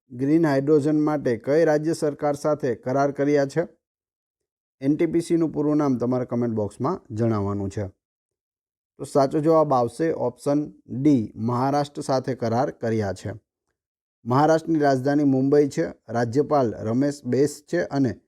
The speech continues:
સી એમ કોણ છે? એકનાથ શિંદે. કઈ રાજ્ય સરકારે તાજેતરમાં રોડ સેફ્ટી ફોર્સ શરૂ કરી છે, એટલે કે રોડ સેફ્ટી માટે ફોર્સ બનાવી છે?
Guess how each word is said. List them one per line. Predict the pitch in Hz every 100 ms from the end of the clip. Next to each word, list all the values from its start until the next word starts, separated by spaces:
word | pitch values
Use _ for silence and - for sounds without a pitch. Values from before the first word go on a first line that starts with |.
| _ _ _
સી | - 135
એમ | 147 147
કોણ | 143 151
છે? | 143 156
એકનાથ | - - 120 139 127 123 120 _
શિંદે. | - 131 113 104 95 - _ _ _ _ _ _ _ _ _ _ _ _ _ _ _ _ _ _ _ _ -
કઈ | 185
રાજ્ય | 202 175 156 180
સરકારે | 160 139 - 147 151
તાજેતરમાં | 120 143 131 151 160 165 170 143 101 -
રોડ | 107 131 165
સેફ્ટી | 165 160 143 -
ફોર્સ | 160 - 160 131 - _ _ -
શરૂ | 143 156
કરી | 147 147 143
છે, | 165
એટલે | 143 139
કે | 135 117
રોડ | 104 110 135
સેફ્ટી | 147 147 139 143
માટે | 139 147 127 117
ફોર્સ | - 135 143 - _
બનાવી | 123 127 135 135
છે? | 127 165